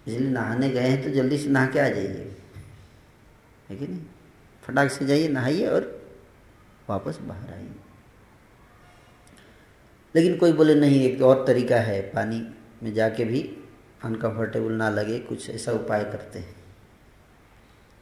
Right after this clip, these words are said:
तो बोले, "क्या करेंगे?" "वैज्ञानिकों को एक प्रोजेक्ट दे दीजिए।" देखिए, आप वैज्ञानिक हैं ना, आपको एक प्रोजेक्ट दिया है, क्या?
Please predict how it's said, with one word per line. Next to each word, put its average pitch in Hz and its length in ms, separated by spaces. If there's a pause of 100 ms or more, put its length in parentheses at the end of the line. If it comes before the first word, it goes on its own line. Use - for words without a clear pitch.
(160)
तो 160 340
बोले, 113 180
"क्या 123 240
करेंगे?" 107 380
"वैज्ञानिकों 123 600
को 123 100
एक 117 380 (200)
प्रोजेक्ट 120 340
दे 101 80
दीजिए।" 95 400 (2750)
देखिए, 147 460 (340)
आप 117 160
वैज्ञानिक 131 420
हैं 131 120
ना, 113 340
आपको 117 280
एक 123 140
प्रोजेक्ट 120 360
दिया 107 160
है, 104 140
क्या? 123 240